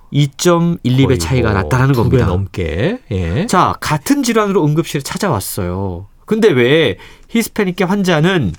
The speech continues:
Speaker 1: 백인에 비해서 명백히 진통제 처방을 적게 받을 수밖에 없는 걸까?
Speaker 2: 음.
Speaker 1: 이게 의료진들의 보이지 않는 편견 때문이었다라는 것이 밝혀진 것이죠.
Speaker 2: 편견? 어.
Speaker 1: 사실 명시적으로는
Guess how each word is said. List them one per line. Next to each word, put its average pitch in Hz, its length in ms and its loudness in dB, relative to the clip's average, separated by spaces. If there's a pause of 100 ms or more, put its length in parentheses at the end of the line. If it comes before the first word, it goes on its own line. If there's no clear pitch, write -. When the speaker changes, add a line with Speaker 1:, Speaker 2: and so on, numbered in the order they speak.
(440)
Speaker 1:
백인에 226 320 4
비해서 196 640 2 (520)
명백히 156 680 0
진통제 143 1040 -2
처방을 175 800 0 (220)
적게 190 720 -4
받을 139 360 -2
수밖에 139 680 -6
없는 202 340 2
걸까? 107 440 -2 (240)
Speaker 2:
음. 80 280 -8 (240)
Speaker 1:
이게 165 440 2 (460)
의료진들의 165 1040 2
보이지 135 280 0
않는 123 180 -2
편견 175 340 -2
때문이었다라는 104 600 -2
것이 98 160 -8
밝혀진 - 420 -8
것이죠. - 240 -10
Speaker 2:
편견? 127 540 0 (360)
어. 76 580 -6
Speaker 1:
사실 196 300 -2
명시적으로는 214 800 2